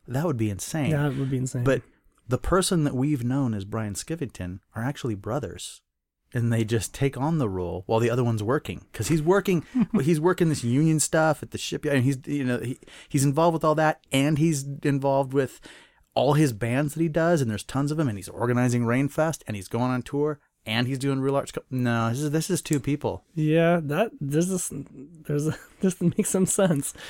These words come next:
Speaker 1: The
Speaker 2: How do
Speaker 1: s-,
Speaker 2: you,
Speaker 1: the
Speaker 2: you
Speaker 1: s-, the Skiff twins. No, I just made this up right now.
Speaker 2: You know, you, you, I know how you can get to the bottom of it. So you need to have a conversation and insert some super unrelated, random, you know, factoid or, or something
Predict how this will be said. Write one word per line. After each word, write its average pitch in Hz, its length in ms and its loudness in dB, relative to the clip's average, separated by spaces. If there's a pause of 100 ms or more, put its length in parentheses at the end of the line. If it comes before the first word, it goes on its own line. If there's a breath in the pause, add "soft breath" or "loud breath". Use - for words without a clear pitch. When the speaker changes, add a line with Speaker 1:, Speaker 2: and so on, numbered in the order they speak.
(120 loud breath)
Speaker 1:
The 120 80 0
Speaker 2:
How 185 80 6
do 208 60 8
Speaker 1:
s-, 214 80 2
Speaker 2:
you, - 40 -14 (200)
Speaker 1:
the 185 80 2
Speaker 2:
you 180 180 2
Speaker 1:
s-, - 80 -16
the 139 80 2
Skiff - 300 0
twins. - 480 -8
No, 147 160 4
I 139 100 2
just 175 180 0
made 139 240 4
this 123 140 0
up 120 160 2
right 101 260 0
now. 98 280 -2
Speaker 2:
You 180 100 6
know, 185 320 6
you, 165 280 0 (120)
you, 185 220 2
I 170 80 4
know 190 100 6
how 185 80 6
you 175 100 6
can 170 120 0
get 170 80 2
to - 80 -2
the 151 100 4
bottom 165 340 4
of 131 140 0
it. 123 160 -2 (200)
So 151 520 4
you 175 260 4
need 190 160 6
to 156 120 0
have 156 440 0
a - 80 -16
conversation 160 960 2
and 151 120 0
insert 156 360 0
some 139 280 0
super 175 760 2 (240)
unrelated, 160 840 4
random, 147 840 2 (360)
you 180 120 2
know, 143 140 0
factoid 143 680 2
or, 131 160 -2
or 156 100 -2
something 156 540 2